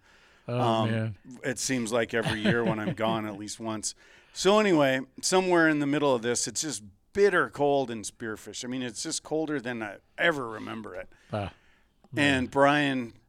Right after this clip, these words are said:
Speaker 2: says, "I talked to Lindley, our heat's out."
Speaker 1: Oh, no.
Speaker 2: <laughs> So, so Bri-, the
Speaker 1: Whoa.
Speaker 2: Mayman house, the Mayman house, the heat goes down, and
Speaker 1: Uh.
Speaker 2: I call Susie,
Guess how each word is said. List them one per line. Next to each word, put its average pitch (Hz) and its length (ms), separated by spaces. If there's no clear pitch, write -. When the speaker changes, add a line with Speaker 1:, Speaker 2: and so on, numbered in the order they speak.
Speaker 2:
says, 127 600
"I 120 180
talked 110 300
to 104 220
Lindley, 113 560
our 101 120
heat's 92 280
out." - 180
Speaker 1:
Oh, 120 340
no. 98 400
Speaker 2:
<laughs> - 400
So, - 240
so 220 280
Bri-, 196 320
the 156 100
Speaker 1:
Whoa. 175 80
Speaker 2:
Mayman 214 380
house, 160 380
the 156 160
Mayman 190 400
house, 156 260
the 139 120
heat 147 240
goes 135 260
down, 123 440
and 139 540
Speaker 1:
Uh. 156 120
Speaker 2:
I 143 140
call 143 260
Susie, 123 500